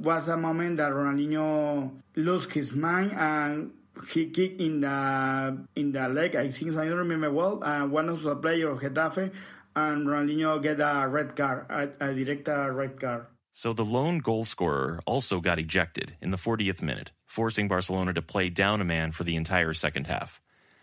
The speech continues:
Speaker 2: It was one of only six red cards he received in his entire career, and that's pretty special.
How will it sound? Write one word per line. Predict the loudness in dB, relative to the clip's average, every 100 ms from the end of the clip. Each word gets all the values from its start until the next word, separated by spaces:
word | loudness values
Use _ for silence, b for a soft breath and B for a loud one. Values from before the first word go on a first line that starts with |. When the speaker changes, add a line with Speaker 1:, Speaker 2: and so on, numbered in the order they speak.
| b -4
Speaker 2:
It |
was | -2
one | 0 0
of | 0
only | 0 0
six | 0 0 0 0
red | 0 0
cards | -2 0 0
he |
received | -2 -2 -2 0 0
in |
his | 0 0
entire | -2 -2 -2 -4
career, | -2 0 0 -2 -8 -16 -10
and | -2
that's | -2 -2
pretty | -4 -4
special. | -4 -2 -4 -6